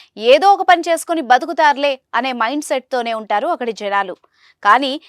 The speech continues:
ఈ పదమూడేళ్ల కుర్రాడి పేరెంట్స్ మాత్రం బాగా చదివించాలి అనుకున్నారు. ఇతడేమో కుదరదు అన్నాడు. "చదువుకోవాలంటే నాకు పెళ్లి చేయండి" అని అడిగాడు. అవాక్కయ్యారు ఆ పేరెంట్స్. "నువ్వింకా చిన్న పిల్లాడివే, అప్పుడే పెళ్ళొద్దని" నచ్చజెప్పారు.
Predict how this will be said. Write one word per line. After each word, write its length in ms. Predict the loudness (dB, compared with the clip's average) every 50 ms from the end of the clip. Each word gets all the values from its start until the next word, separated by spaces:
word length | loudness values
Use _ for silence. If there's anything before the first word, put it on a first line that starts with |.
| _ -8
ఈ 100 | -6 -6 -2
పదమూడేళ్ల 640 | 2 2 2 4 2 2 2 2 2 4 2 2 2
కుర్రాడి 400 | 0 -2 -4 -2 0 0 0 0
పేరెంట్స్ 400 | 0 -2 -2 -2 -2 -6 -8 -8 -6
మాత్రం 280 | -6 -6 -6 -8 -8 -2
బాగా 300 | 4 4 6 6 4 2 -4 -4
చదివించాలి 760 | 0 0 0 2 0 -2 -4 -4 -2 0 2 2 2 2 2
అనుకున్నారు. 560 | 0 0 0 -4 -6 -4 -2 -2 -2 -2 -4 _ _ _ _ _ _ _ _ _ -6
ఇతడేమో 480 | -4 -2 2 4 4 4 4 0 0 -2 -2 _
కుదరదు 480 | -6 -4 0 2 2 2 2 2 2 2
అన్నాడు. 380 | 2 2 2 -2 -4 -6 -6 -10 _ _ _ _ _ _ -10
"చదువుకోవాలంటే 720 | -6 -4 -2 -2 -2 -2 2 4 6 6 4 4 0 -4 -2
నాకు 200 | -2 -2 -4 -4
పెళ్లి 260 | -6 -6 -6 -6 -6
చేయండి" 380 | -6 -2 -2 -2 -2 -2 0 2
అని 140 | 2 2 2
అడిగాడు. 340 | 0 -2 -2 -2 -4 -4 -6 -12 _ _ _ _ _ _ _ _ -4
అవాక్కయ్యారు 680 | 0 4 6 6 6 4 4 2 4 4 4 4 4
ఆ 100 | 2 2
పేరెంట్స్. 460 | 2 2 0 0 -2 -6 -8 -12 -16 -20 _ _ _ _ _ -8
"నువ్వింకా 300 | -6 -6 -4 -2 -2 -2
చిన్న 280 | -2 -4 -2 0 0 0
పిల్లాడివే, 520 | 0 0 2 4 4 4 4 2 0 -2 -2 _ -4 -2
అప్పుడే 320 | -2 -2 0 0 0 0
పెళ్ళొద్దని" 600 | 4 4 4 4 4 4 2 2 2 0 0 0
నచ్చజెప్పారు. 640 | 0 -4 -4 -4 -6 -6 -6 -2 0 0 0 0